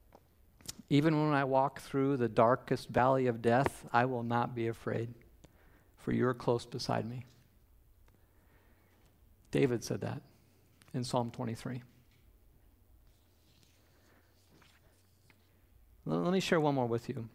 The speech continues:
The only difference in death between a Christian and the one who's not is that the Christian is ready to meet Jesus. The Christian is dead already.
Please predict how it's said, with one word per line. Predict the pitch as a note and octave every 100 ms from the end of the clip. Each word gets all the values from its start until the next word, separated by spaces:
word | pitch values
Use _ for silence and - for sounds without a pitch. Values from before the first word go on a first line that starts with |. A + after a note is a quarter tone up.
| - _ _ - _ _ - - - - _ _ - - - - _ - - - -
The | D3 D#3+
only | A#3+ A3
difference | E3+ - F#3+ -
in | D3 B2
death | B2+ C#3+ D#3 -
between | C3+ - C3
a |
Christian | - - E3+ - G3 E3
and | C3
the |
one | B2 C3 C#3+
who's | C3+ A#2
not | A#2 B2 E3 A#3+ - - - C3+
is | C3
that | D3+
the | -
Christian | G3 G3 - G3+
is | D3+
ready | D#3 D#3
to | C#3+
meet | C#3 C#3+
Jesus. | C3 C3 G#2 G#2 - - _ - - - - - - - - - - - - - - -
The | C3
Christian | - F#3+ - G3+
is | D3+
dead | C#3 D3 D#3
already. | D3+ D#3+ D3 G#2